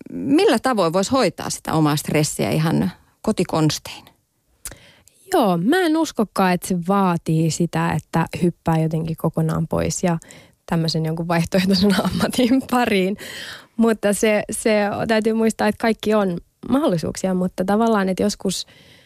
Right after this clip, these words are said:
Speaker 2: joskus, ähm, se on aika pienestä semmoisesta omasta asennemuutoksesta kiinni, että asiat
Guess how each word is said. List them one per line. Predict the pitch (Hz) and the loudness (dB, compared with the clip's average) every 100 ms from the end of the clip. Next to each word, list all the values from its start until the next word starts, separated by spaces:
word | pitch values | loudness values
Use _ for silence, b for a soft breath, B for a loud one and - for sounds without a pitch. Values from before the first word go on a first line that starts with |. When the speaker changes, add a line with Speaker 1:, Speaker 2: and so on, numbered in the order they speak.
| b b b | b b b
Speaker 2:
joskus, | 220 220 - 202 - 208 | 0 0 0 -2 -2 0
ähm, | 190 180 175 175 175 170 - - _ | 2 2 0 -2 -4 -8 -16 -20 _
se | - 202 | -2 2
on | |
aika | 208 202 196 - | 2 2 -2 0
pienestä | 220 196 175 - - | 2 2 0 -4 -4
semmoisesta | 185 180 180 170 - | -2 0 0 0 0
omasta | 185 196 190 175 - 175 165 - _ - | 2 2 2 -2 -2 -2 0 -2 _ -4
asennemuutoksesta | 185 190 175 170 175 175 180 - 185 - - | -2 0 0 0 0 0 -2 -4 -6 -6 -4
kiinni, | 190 175 165 165 | 0 0 0 -2
että | - - - | -4 -6 -6
asiat | - 175 180 175 | -2 -2 0 -2